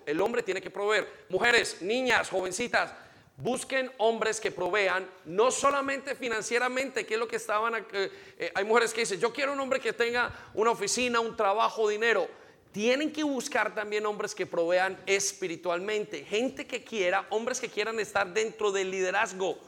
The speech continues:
de su palabra o de, de la, de la, del día a día. Cuando el hombre no ejerce liderazgo, la mujer no se motiva a seguirlo. La Biblia no dice,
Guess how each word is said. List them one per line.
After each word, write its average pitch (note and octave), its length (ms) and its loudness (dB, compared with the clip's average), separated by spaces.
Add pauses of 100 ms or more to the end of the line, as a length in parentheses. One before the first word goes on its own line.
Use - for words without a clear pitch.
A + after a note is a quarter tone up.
(320)
de F3+ 360 2
su G#3+ 360 -2
palabra F#3 800 2
o E3+ 120 4
de, E3+ 140 4
de E3 200 0
la, D#3+ 200 4 (100)
de E3 120 -4
la, D#3 140 2
del D#3+ 300 -6
día F3 180 0
a - 20 2
día. G3 280 2 (320)
Cuando F#3+ 280 0
el G3+ 100 4
hombre C4 200 2
no C#4 140 2
ejerce B3 400 0
liderazgo, G3 680 2
la E3 160 -2
mujer E3 260 -2
no G3 140 -2
se G#3+ 80 -4
motiva F#3+ 400 -4
a - 20 -8
seguirlo. E3 560 -6 (960)
La F3+ 200 4
Biblia B3 300 2
no B3+ 140 4
dice, B3 380 2